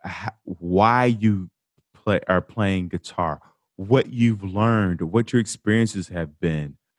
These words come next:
um, or even with sign language, like, why is that so important to you? Getting to the why, like, telling your story. A lot of us don't tell our stories, one, because we think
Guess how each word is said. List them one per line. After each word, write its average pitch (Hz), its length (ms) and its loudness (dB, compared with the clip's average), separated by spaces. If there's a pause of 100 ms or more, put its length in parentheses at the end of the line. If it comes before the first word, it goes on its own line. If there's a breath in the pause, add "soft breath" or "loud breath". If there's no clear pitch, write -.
(160)
um, 82 540 2
or 101 340 2
even 113 260 2
with 107 160 2
sign 117 460 0
language, 80 560 -4 (480)
like, 90 240 -2
why 113 920 2
is 104 180 0
that 104 360 -2
so 110 260 0
important 98 600 -2
to - 140 -10
you? 82 120 -6
Getting 110 320 0
to 104 160 -6
the 95 100 0
why, 85 720 -2 (520)
like, 98 240 -4
telling 143 640 0
your 101 560 0 (220)
story. 120 720 0 (240)
A 98 80 0
lot 135 240 4
of 147 100 2
us 123 140 2
don't 120 300 2
tell 127 220 0
our 120 100 2
stories, 90 460 0
one, 123 260 2
because 104 400 0
we 101 140 -2
think 98 460 -2